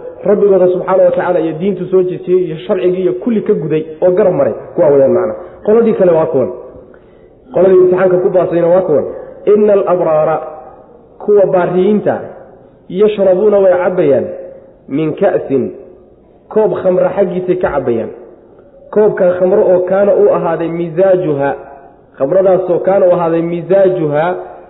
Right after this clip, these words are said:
baraxeedu, iyo wax, waxa lagu dheehay, kaafuuran kaafuur uu yahay. Caynan uu yahay il, waxa lagu dheehay waa il. Ishaasoo yashrabu ay cabbayaan biha iyada cibaadullaahi, Ilaahay addoommadiisa ka cabbaya.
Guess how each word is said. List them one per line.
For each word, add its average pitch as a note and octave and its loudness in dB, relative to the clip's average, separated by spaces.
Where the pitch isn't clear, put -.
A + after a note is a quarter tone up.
baraxeedu, F3+ 2
iyo F3 2
wax, F3 2
waxa F#3+ 0
lagu F#3 2
dheehay, C#3 0
kaafuuran E3 0
kaafuur C#3+ -2
uu G2+ -4
yahay. - -8
Caynan A3+ 2
uu G3 2
yahay F3 4
il, G#3 2
waxa F3+ 0
lagu G3+ 2
dheehay F3+ 2
waa F#3 4
il. C3 0
Ishaasoo G#3+ 2
yashrabu G3 2
ay F#3 4
cabbayaan F#3+ 2
biha G3+ 0
iyada G3 4
cibaadullaahi, F#3 2
Ilaahay F#3+ 4
addoommadiisa E3+ 0
ka D#3 -4
cabbaya. G#2+ -8